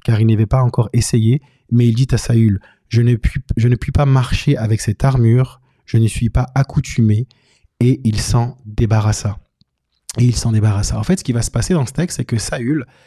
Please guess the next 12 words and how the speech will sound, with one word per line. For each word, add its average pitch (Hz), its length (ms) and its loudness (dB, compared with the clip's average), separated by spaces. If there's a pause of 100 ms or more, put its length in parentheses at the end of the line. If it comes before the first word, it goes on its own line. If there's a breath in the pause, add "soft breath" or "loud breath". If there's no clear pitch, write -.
(260 soft breath)
va 117 280 -2
essayer, 143 440 -2
va 110 120 -2
prendre 190 340 0
son 165 300 0
armure 113 600 -2 (180)
en - 80 -16
tant 117 160 -4
que - 140 -6
roi, 104 320 -2 (640 soft breath)
euh, 101 260 0
et, 107 120 0